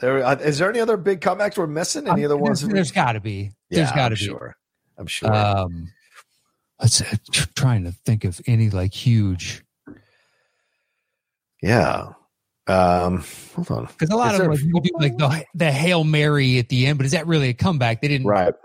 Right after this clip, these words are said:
Speaker 2: over, you know, they didn't climb some huge mountain to get there, a la
Speaker 1: Yeah.
Speaker 2: the,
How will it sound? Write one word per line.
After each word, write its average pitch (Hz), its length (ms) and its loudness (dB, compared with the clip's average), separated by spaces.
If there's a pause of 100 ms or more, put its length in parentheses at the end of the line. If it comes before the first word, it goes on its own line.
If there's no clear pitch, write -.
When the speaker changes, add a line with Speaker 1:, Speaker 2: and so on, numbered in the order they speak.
(800)
Speaker 2:
over, 156 260 0
you 147 120 2
know, 127 100 2
they 139 120 0
didn't 135 180 -2
climb 147 340 0
some 120 220 0
huge 123 680 0 (160)
mountain 123 520 0
to 110 100 -2
get 165 260 2
there, 95 420 -2 (240)
a 113 160 2
la 104 260 2
Speaker 1:
Yeah. - 180 2
Speaker 2:
the, 101 120 -2